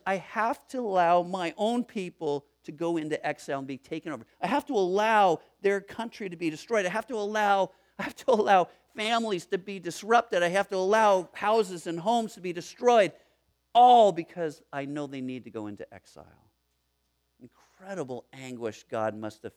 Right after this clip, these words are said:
felt to do that. And then I've always kinda had this thought that, you know, taking people into exile would be a punishment. Right? You'd think about that, a punishment for these people, and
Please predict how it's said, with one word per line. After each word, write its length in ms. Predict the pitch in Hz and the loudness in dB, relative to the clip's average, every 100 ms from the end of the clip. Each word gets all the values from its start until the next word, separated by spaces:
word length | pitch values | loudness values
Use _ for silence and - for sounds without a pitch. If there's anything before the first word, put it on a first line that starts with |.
| - | -6
felt 280 | 110 92 _ _ _ _ _ _ | -4 -6 _ _ _ _ _ _
to 80 | |
do 160 | 107 101 | -16 -12
that. 260 | 95 87 - _ _ _ _ _ _ _ _ _ _ _ _ - | -12 -14 -18 _ _ _ _ _ _ _ _ _ _ _ _ -10
And 120 | 208 | -6
then 120 | 269 | 0
I've 120 | 285 226 | 0 2
always 320 | 294 427 - | 2 2 -2
kinda 220 | 220 185 | -6 -4
had 180 | 185 170 | -2 -4
this 140 | 147 | -8
thought 340 | - 208 220 - | -2 2 2 2
that, 220 | 160 160 | -2 0
you 60 | 175 | -4
know, 160 | 160 - _ _ _ _ - | -4 -6 _ _ _ _ -2
taking 340 | 254 277 220 | 0 0 -8
people 320 | - 233 202 | -8 -8 -6
into 260 | 190 196 185 | -6 -6 -6
exile 380 | 190 - 196 180 | -6 -6 -4 -2
would 120 | 180 | -2
be 140 | 175 185 | -2 -2
a 100 | 165 | -2
punishment. 1040 | - - 311 285 - - 117 - - - _ _ _ _ _ _ _ _ _ | -6 -4 0 -2 -4 -8 -8 -8 -16 -20 _ _ _ _ _ _ _ _ _
Right? 200 | - 269 | -14 -12
You'd 180 | 202 180 | -10 -12
think 240 | - 359 - | -8 -8 -6
about 380 | - 113 104 | 0 0 0
that, 240 | 143 175 226 | -2 0 0
a 40 | |
punishment 600 | - - 302 247 170 143 | -4 -6 -6 -6 -10 -12
for 100 | - | -10
these 220 | 156 151 | -8 -8
people, 500 | - 214 - 127 123 | -8 -10 -8 -4 -4
and 140 | 123 | -4